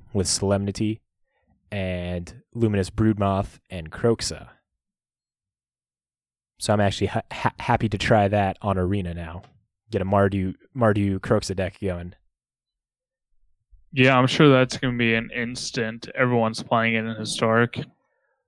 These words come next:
Speaker 1: Well, they could be playing it in Pioneer right now, 'cause it's all Pioneer legal cards, but you don't see it in any top games. It's,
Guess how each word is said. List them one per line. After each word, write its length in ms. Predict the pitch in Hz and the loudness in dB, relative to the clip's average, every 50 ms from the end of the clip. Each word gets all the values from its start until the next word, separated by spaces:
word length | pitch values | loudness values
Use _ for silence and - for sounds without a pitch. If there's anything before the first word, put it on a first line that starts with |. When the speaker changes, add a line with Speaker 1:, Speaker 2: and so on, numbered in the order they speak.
| _ - - - _ _ _ _ - | _ -20 -20 -20 _ _ _ _ 2
Speaker 1:
Well, 100 | 131 117 | 4 6
they 120 | 107 113 | 6 6
could 120 | - - 156 | 6 4 4
be 100 | 165 - | 4 4
playing 280 | - - 120 110 107 | 4 4 4 4 4
it 80 | 101 95 | 2 0
in 60 | 90 - | -2 -2
Pioneer 500 | - - 110 98 95 92 95 92 85 85 | -2 -2 0 0 0 0 0 -2 -2 -4
right 120 | 90 87 | -6 -8
now, 120 | 87 87 | -10 -12
'cause 120 | 87 - - | -12 -10 -8
it's 160 | 104 107 - | -2 2 4
all 120 | 156 151 | 4 4
Pioneer 420 | - - 120 110 104 98 95 90 90 | 6 4 4 4 4 4 2 0 0
legal 220 | 95 95 87 85 | -2 -4 -6 -6
cards, 420 | - - 120 110 95 85 - - - | -2 2 4 4 4 2 -2 -6 -10
but 260 | - - - - - | -12 -12 -12 -10 -8
you 60 | 110 | -2
don't 220 | 104 139 147 123 120 | 0 0 0 0 0
see 200 | - - 131 123 | 0 4 4 4
it 60 | 117 | 4
in 60 | 113 | 4
any 300 | 110 113 113 107 101 95 | 4 2 2 2 0 -2
top 300 | 92 - 107 92 87 - | -2 -2 -2 -2 -2 -4
games. 240 | - 87 85 87 - | -6 -8 -2 2 2
It's, 180 | 131 127 - | 2 2 0